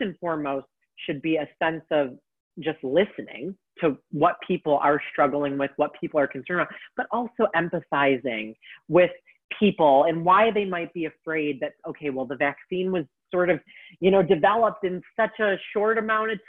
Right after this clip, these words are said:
time and et cetera, et cetera, you know, really being able to empathize and understand the, the fears and that people are experiencing. So yeah, most people struggle with that. <laughs> In case,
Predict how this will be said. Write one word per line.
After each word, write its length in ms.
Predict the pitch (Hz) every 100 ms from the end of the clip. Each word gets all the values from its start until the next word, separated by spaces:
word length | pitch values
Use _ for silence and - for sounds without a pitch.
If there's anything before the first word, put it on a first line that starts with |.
| -
time 560 | 226 240 226 185 160
and 120 | 160 160
et 60 | - 208
cetera, 280 | 208 208
et 60 | 175 170
cetera, 240 | - 170
you 60 | 156
know, 60 | - _ _ -
really 320 | 180 226 254
being 280 | 196 220 185
able 340 | 180 165 165 -
to 60 | 165
empathize 520 | 160 160 160 160 143 131
and 80 | 139
understand 800 | 135 131 120 _ 147 139 131 131 _ _ _ _ 185 139
the, 140 | 147 147
the 80 | 147 -
fears 420 | - 151 143 135 120 _ _ -
and 320 | 135 131 - _ -
that 220 | 135 131 -
people 240 | 143 - 135
are 160 | 131
experiencing. 1000 | 127 - - 123 123 113 107 - 104 113 _
So 320 | 156 143 131 - - - - -
yeah, 220 | 147 127 - -
most 300 | 175 196 220 -
people 300 | 226 214 175 -
struggle 300 | - 175 147
with 140 | - -
that. 160 | - - - _ -
<laughs> 1040 | 262 - - 240 196 - 294 320 320 247 -
In 200 | 185 185
case, 300 | 208 180